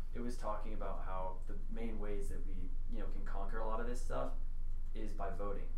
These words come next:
Like, at the end of the day, we can protest, and he's, protest is good, but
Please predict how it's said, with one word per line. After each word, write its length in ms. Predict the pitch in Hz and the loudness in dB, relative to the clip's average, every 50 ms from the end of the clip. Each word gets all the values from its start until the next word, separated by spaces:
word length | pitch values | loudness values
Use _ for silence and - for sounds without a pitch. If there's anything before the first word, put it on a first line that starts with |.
| - - | 0 0
Like, 180 | - - - - - | -2 -2 -2 -2 -2
at 140 | - - - | -2 0 0
the 80 | 117 127 | 0 0
end 100 | 127 131 | 0 0
of 120 | 123 117 | 0 0
the 60 | 117 | 0
day, 80 | 120 117 | -2 0
we 120 | - 120 | 0 -2
can 160 | 120 123 117 - | -2 -2 -2 -2
protest, 540 | - 135 - - - - 135 135 - - - | -2 -2 -2 -2 -2 -2 -2 -2 -2 -2 -4
and 100 | 107 104 | -2 -2
he's, 160 | 101 - - - - - - - - | -2 -2 -2 -2 -2 -2 -2 -2 -2
protest 400 | - 135 - - - - - - | -2 -2 0 0 0 0 -2 -2
is 140 | - - - | -2 -4 -2
good, 300 | - - - - - - - - - - - - - - - - - - - - | -2 -2 -2 0 0 0 0 0 0 0 0 0 0 0 0 0 0 0 0 0
but 340 | - 110 107 107 104 - | 0 2 2 0 0 0